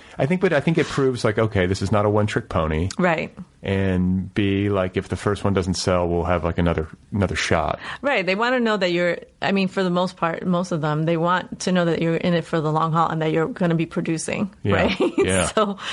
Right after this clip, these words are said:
Speaker 1: so, um, yeah, so it was good. And then he, it worked out great. And Eddie's awesome. He gets what I wa-, what I wanna do.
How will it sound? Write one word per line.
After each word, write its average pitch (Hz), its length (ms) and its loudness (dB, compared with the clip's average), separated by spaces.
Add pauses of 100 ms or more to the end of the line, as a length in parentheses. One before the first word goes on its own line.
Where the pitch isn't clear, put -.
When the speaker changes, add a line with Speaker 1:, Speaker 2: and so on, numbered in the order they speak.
(280)
Speaker 1:
so, 202 220 0
um, 180 480 2 (100)
yeah, 214 320 2
so 175 240 2
it 180 40 4
was 185 140 -2
good. 214 260 2
And 165 120 2
then 156 220 0
he, 180 200 2
it 185 180 0
worked 190 240 0
out 165 280 0
great. 175 280 0
And - 80 -6
Eddie's 165 520 -4
awesome. 170 520 -4 (140)
He 180 180 0
gets 160 340 -2
what 175 100 0
I 175 60 -2
wa-, 180 300 0
what 165 160 2
I 156 80 2
wanna 151 240 0
do. 165 260 -2